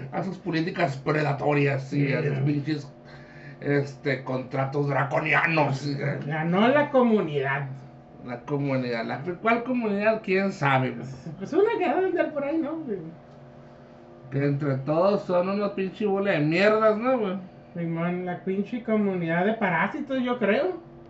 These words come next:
Speaker 1: Pues, ¿de qué estamos hablando, güey? <laughs> Estamos hablando que, pues, habíamos comentado la vez pasada sobre la nueva O G L que iba a salir, e iba a circular, eh, sobre los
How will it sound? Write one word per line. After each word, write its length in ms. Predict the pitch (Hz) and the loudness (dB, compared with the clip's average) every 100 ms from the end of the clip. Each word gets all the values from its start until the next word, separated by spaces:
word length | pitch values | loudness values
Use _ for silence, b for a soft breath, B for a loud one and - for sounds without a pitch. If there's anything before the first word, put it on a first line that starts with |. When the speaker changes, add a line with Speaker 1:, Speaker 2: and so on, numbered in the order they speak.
| - - - - - B B B | -20 -20 -20 -20 -20 B B B
Speaker 1:
Pues, 140 | 277 320 | 2 4
¿de 60 | |
qué 60 | 254 | 4
estamos 280 | 330 330 254 | 6 6 6
hablando, 420 | 196 170 175 123 | 6 6 4 0
güey? 120 | - | -4
<laughs> 1160 | 165 147 - 139 151 - 151 - - - - - | -10 -10 -12 -12 -12 -10 -12 -14 -16 -18 -18 -8
Estamos 320 | 190 269 269 | 0 2 4
hablando 320 | 247 262 285 | 2 2 0
que, 320 | - 285 330 - | 0 0 0 -2
pues, 180 | 254 226 | -2 0
habíamos 300 | 196 208 233 | 0 0 -2
comentado 640 | 208 156 143 151 165 156 - B B B B | -2 -2 0 2 2 -2 -8 B B B B
la 100 | 147 | 0
vez 120 | 156 | 0
pasada 360 | - 180 190 196 | 2 2 4 4
sobre 280 | 196 185 156 | 4 0 2
la 120 | 139 | 2
nueva 360 | 139 143 170 - | 2 2 0 0
O 120 | 160 | -4
G 100 | 156 208 175 | -2 0 0
L 260 | 175 190 180 | 0 -2 -2
que 80 | 160 | 0
iba 160 | 160 | 2
a 40 | 156 | 0
salir, 360 | 147 147 156 - - B - | 0 -2 -2 -8 -18 B -2
e 140 | 156 | 4
iba 240 | 156 196 226 | 6 6 4
a 20 | |
circular, 800 | - 240 - - 254 214 190 185 - - - - B B B B B | 2 0 0 0 4 4 2 -2 -8 -20 -20 -20 B B B B B
eh, 360 | 160 165 165 165 | -2 2 2 2
sobre 360 | 139 196 185 175 | 2 2 4 6
los 600 | 165 156 147 139 135 | 6 6 4 2 0